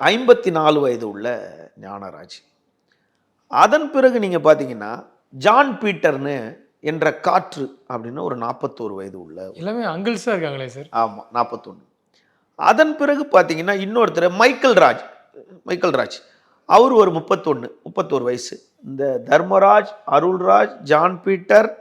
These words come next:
Speaker 1: அதுக்கப்புறம் மைக்கேல் ராஜ், இந்த நாலு பேருமே சகோதரர்களா வந்துடுறாங்க. இது இல்லாம அந்தோணி ஆரோக்கியசாமின்னு ஒரு நபர், முப்பத்தைந்து வயது நபர்,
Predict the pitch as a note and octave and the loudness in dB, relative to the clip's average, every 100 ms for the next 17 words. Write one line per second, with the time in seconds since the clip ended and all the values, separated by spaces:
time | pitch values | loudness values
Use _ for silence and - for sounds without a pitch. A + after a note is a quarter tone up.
0 | - - _ _ C#3+ F3+ G3 F#3 F#3 G3 | -20 -20 _ _ 4 4 6 4 4 2
1 | E3+ F3+ F3+ D3+ C3 G#2+ - _ - E3 | 4 0 0 -2 -2 -4 -12 _ -10 -6
2 | E3+ D#3+ D3 C3+ C#3+ E3+ F3 D3+ C#3+ D3 | -6 -2 0 0 2 2 2 0 0 -4
3 | C#3 C3+ A3 - _ _ - F3+ G3+ B3+ | -6 -6 -6 -8 _ _ -2 4 8 8
4 | A3+ E3+ D#3 D#3 C3+ A#2+ A2 G2+ F#2 _ | 8 6 6 6 6 0 -6 -8 -12 _
5 | _ _ _ _ _ _ _ C#3+ D3 C#3+ | _ _ _ _ _ _ _ -6 -2 -2
6 | E3+ A3+ G#3 D3 C3+ F3 - _ _ _ | 2 4 4 2 -4 -6 -10 _ _ _
7 | _ _ _ _ _ _ _ - A#3 C#4 | _ _ _ _ _ _ _ 0 0 0
8 | D#4+ D4+ B3 E3+ F#3 F3+ F#3 D3 C3+ A#2+ | 0 2 2 2 2 0 -4 -6 -8 -10
9 | A#2+ C3+ A2 F#2+ F#2 F#2 A2 - C#3+ A#2 | -10 -10 -10 -10 -14 -14 -16 -12 -10 -8
10 | A2 G2 F#2+ F#2+ F2 D#2+ | -10 -12 -14 -14 -18 -20